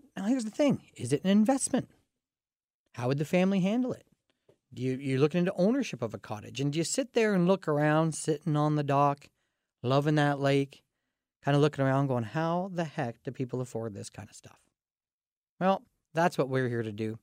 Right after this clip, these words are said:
and that's what we're gonna talk about today a little bit. You know, getting that cottage, getting that second home, creating that vacation home,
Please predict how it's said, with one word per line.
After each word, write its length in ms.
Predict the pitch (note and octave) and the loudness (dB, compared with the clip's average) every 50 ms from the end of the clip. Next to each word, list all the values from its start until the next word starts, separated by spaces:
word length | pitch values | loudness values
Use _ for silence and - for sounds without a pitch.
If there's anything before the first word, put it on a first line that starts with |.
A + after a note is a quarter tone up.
| _ - | _ -6
and 100 | B2 B2 | -2 -2
that's 160 | C3 C3 - | -2 -2 -4
what 100 | C#3 A#2+ | -6 -8
we're 60 | B2 | -6
gonna 160 | A#2 A#2+ A#2+ | -6 -6 -6
talk 260 | A2+ - A2+ A2 A2 | -6 -8 -10 -10 -10
about 200 | - A2 A2 A2+ | -10 -10 -12 -12
today 260 | - - G#2+ G#2+ G#2 G2+ | -12 -10 -8 -6 -6 -8
a 60 | - | -10
little 180 | - G2 G2 | -14 -14 -16
bit. 220 | - - - - _ _ _ _ _ _ _ _ _ - | -16 -18 -18 -20 _ _ _ _ _ _ _ _ _ -8
You 80 | - B2 | -6 -4
know, 160 | A#2+ E3 F3+ D3 - - | -4 -4 -4 -6 -6 -2
getting 420 | - E3+ E3 F3 F#3+ F#3+ F#3+ F3 | 0 2 2 4 4 2 2 2
that 220 | D3+ D3+ D3 D#3 | 0 -2 -4 -6
cottage, 440 | - - - C#3 C3+ A#2 A2+ A#2 A#2+ | -8 -6 -4 -4 -4 -6 -8 -10 -6
getting 320 | B2 D#3 D#3+ F3 G3+ G3+ F#3 | -4 -2 -2 0 0 0 0
that 180 | E3+ D#3 D3 | 0 -2 -4
second 400 | - - - D3+ C#3+ - - C3+ | -6 -6 -4 -6 -6 -6 -8 -8
home, 300 | A#2+ B2 C3+ C3 G#2 F#2+ _ - - - - _ - | -4 -4 -4 -4 -4 -6 _ -18 -20 -20 -20 _ -12
creating 440 | - - E3 E3+ F3+ G3 G3 G3+ F#3+ | -4 0 2 4 4 4 4 4 2
that 200 | F#3 F3 E3 D3 | 2 2 0 -2
vacation 760 | C#3+ C3 B2+ D3+ D3+ D3+ D3 - D#3 D3+ D#3+ D3 - D#3+ C#3 | -4 0 2 2 2 2 0 0 0 0 0 0 -2 -4 -2
home, 300 | A#2 A#2+ A#2 G#2+ A#2 C3+ | -2 -2 -2 -4 -4 -6